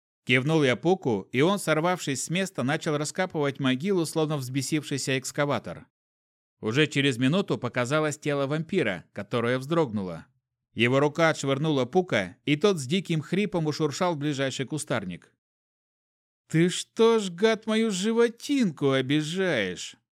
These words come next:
Шагнул я вампиру навстречу и замахнулся рукой. Монстр бросился на меня, но затем его взгляд посмотрел на мою рану. И...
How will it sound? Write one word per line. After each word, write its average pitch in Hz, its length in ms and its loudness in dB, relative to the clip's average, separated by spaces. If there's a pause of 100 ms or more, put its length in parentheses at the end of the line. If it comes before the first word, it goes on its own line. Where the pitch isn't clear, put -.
(180)
Шагнул 139 400 2
я 143 120 4
вампиру 143 420 2
навстречу 175 680 0
и 208 220 -2
замахнулся 170 720 -2
рукой. 147 540 -2 (640)
Монстр 156 500 2
бросился 143 560 0
на 127 140 2
меня, 143 380 0 (320)
но 117 140 2
затем 147 380 2
его 160 240 2
взгляд 143 380 0
посмотрел 160 580 -2
на 160 120 -2
мою 165 200 0
рану. 120 480 -2 (800)
И... 165 680 2